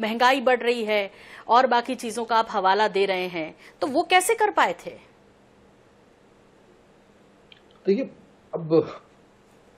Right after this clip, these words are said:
Speaker 2: वो कैसे कर पाए थे, ये अपने आप एक जो कमलनाथ सरकार निर्णय है,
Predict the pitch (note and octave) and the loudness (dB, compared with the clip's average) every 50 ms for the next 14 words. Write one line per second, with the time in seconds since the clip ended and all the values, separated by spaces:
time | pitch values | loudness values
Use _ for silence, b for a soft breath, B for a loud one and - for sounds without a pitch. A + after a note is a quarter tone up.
0 | _ _ G#2+ G2+ G#2 C3 D3+ D#3 - - C#3 B2+ - - - - - - D3+ D3 | _ _ -18 -6 -2 0 0 0 0 0 0 0 0 -4 -10 -12 -8 -4 -4 -4
1 | - - - C#3+ C#3+ D3 D3+ D3+ - - D#3+ D#3 D#3 D#3 - - - _ _ _ | -4 -2 2 4 6 6 6 4 0 -2 -2 -2 -2 -2 -6 -20 -20 _ _ _
2 | - - - - - - - - G#2+ A2 A2+ B2+ C#3+ D3 D#3 D#3 D3+ D3+ - _ | -20 -20 -20 -20 -20 -20 -18 -14 -10 -2 2 4 4 6 4 2 0 -2 -8 _
3 | _ _ _ _ _ _ - C#3 C#3+ C#3+ C#3+ C#3+ C#3 D3 - - - _ _ _ | _ _ _ _ _ _ -8 -2 0 2 2 2 2 0 -2 -6 -20 _ _ _
4 | _ _ _ _ _ _ _ _ _ _ _ _ - - - - - C3+ C3 B2+ | _ _ _ _ _ _ _ _ _ _ _ _ -12 -12 -6 0 4 6 6 8
5 | B2+ B2+ B2 - A#2 A#2 - _ _ _ _ _ _ _ - C#3 C3+ C3 B2+ B2+ | 8 6 4 2 -4 -14 -16 _ _ _ _ _ _ _ 0 2 2 4 4 2
6 | B2+ B2 A2+ - - _ _ _ _ _ _ _ _ _ - C3 B2 B2+ B2+ B2+ | 0 -2 -4 -8 -18 _ _ _ _ _ _ _ _ _ -6 -4 0 0 2 2
7 | C3 C#3 D3 C#3+ - C#3+ C3+ - - C#3 C#3 C#3 - - - _ _ _ _ _ | 4 4 4 2 2 -2 -8 -4 0 2 2 2 2 -2 -6 _ _ _ _ _
8 | _ _ _ _ A#2+ A#2+ A#2+ A#2+ C3 C#3 C#3 C3+ C#3+ C#3 | _ _ _ _ -10 -8 -4 -2 0 0 2 2 2 0